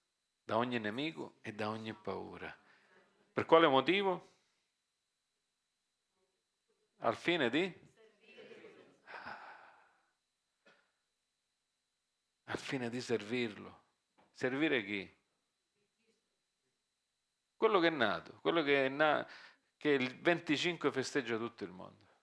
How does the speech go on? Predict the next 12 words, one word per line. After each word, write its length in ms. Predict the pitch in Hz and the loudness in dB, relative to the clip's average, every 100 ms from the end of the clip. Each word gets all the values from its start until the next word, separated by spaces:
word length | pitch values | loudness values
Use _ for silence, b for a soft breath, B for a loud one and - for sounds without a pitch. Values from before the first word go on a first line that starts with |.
| _ _ _ _ _ _ _ _ _ _ _ _ _ _ _ _ _ | _ _ _ _ _ _ _ _ _ _ _ _ _ _ _ _ _
Gesù 320 | 107 123 117 104 | -6 -4 -4 -10
Cristo. 420 | 95 92 - - _ _ _ _ | -12 -14 -16 -20 _ _ _ _
Servire 580 | - 117 101 143 147 107 | -4 -2 0 0 0 -2
Gesù 300 | 110 101 92 | -6 -6 -10
Cristo. 360 | 92 92 - B B B B B B _ | -14 -16 -20 B B B B B B _
Quindi 280 | - 202 139 | -2 2 6
egli 240 | 165 165 | 6 4
ci 160 | 135 131 | 0 -2
sta 200 | - 147 | -2 -4
chiamando 360 | - 143 151 139 | -2 -2 0 0
al 80 | |
servizio. 640 | - 127 110 123 113 - | -4 -6 -6 -6 -8 -12